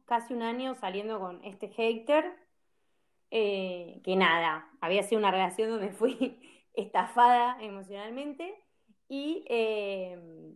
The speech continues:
conocí a alguien, ¿no? Por, como que la vida te recompensa, y después de haber pasado una relación tan tóxica, eh, conocí a alguien muy,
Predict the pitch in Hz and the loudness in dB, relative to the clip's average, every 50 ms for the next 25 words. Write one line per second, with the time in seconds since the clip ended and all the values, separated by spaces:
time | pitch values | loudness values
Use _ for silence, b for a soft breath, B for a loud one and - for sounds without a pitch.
0 | - - - - 220 214 220 226 220 - 302 277 277 285 302 311 311 294 285 277 | -20 -10 -2 0 2 2 2 2 0 2 4 8 8 10 10 8 6 4 2 0
1 | 277 285 294 302 311 285 262 240 247 277 269 - - 196 196 - - - 190 190 | 0 0 0 -2 -4 -4 -4 -2 -2 -2 -2 -2 -4 -4 -4 -6 -8 -8 -8 -8
2 | 185 185 190 185 185 185 196 226 240 240 - 220 214 220 220 226 240 240 240 254 | -8 -8 -6 -4 -4 -2 -2 -2 -2 -2 -2 -4 -4 -4 -4 -4 -6 -6 -4 -6
3 | 262 262 262 262 262 - 277 285 302 - - - 185 185 180 180 - _ - 208 | -6 -4 -6 -6 -6 -4 -4 -4 -4 -6 -10 -14 -16 -16 -16 -16 -10 _ -2 0
4 | 202 202 196 202 202 202 196 196 208 208 - - 226 208 202 190 185 185 185 185 | 2 2 4 4 4 2 2 0 -4 -2 0 2 0 2 2 -2 -2 -2 -4 -4
5 | 185 - 220 214 208 220 220 220 220 220 214 - 240 226 233 - - 262 233 233 | -4 -6 -8 -4 -2 -2 0 0 0 0 0 0 0 0 0 -4 -6 -6 -4 -2
6 | - 247 254 262 285 302 - - 208 196 190 185 185 - 208 202 226 226 233 - | 0 0 0 0 0 -4 -8 -12 -12 -10 -10 -10 -10 -10 -6 -6 -4 -4 0 2
7 | 392 392 359 370 320 262 226 233 254 285 302 277 262 233 214 202 196 202 | 4 6 6 8 8 8 8 8 8 8 8 6 6 4 4 2 0 -4